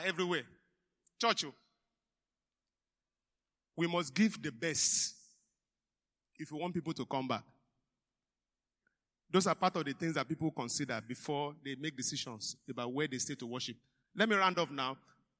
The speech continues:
Print a simple order of service. Unchurched visitors don't know what to expect when they come into your church and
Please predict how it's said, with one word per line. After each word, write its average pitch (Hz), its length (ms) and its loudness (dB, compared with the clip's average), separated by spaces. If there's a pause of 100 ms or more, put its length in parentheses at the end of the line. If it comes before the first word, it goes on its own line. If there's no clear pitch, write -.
(120)
Print 220 260 4
a 160 80 4
simple 180 640 0
order 156 200 0
of 131 120 -2
service. - 640 0 (1900)
Unchurched 165 540 4
visitors 196 680 2 (680)
don't 196 280 8
know 185 240 4
what 185 260 2
to 160 120 2
expect 160 640 0
when 180 180 2
they 160 80 2
come 175 240 -2
into 165 180 -2
your 139 120 0
church 160 360 -2
and 139 220 -4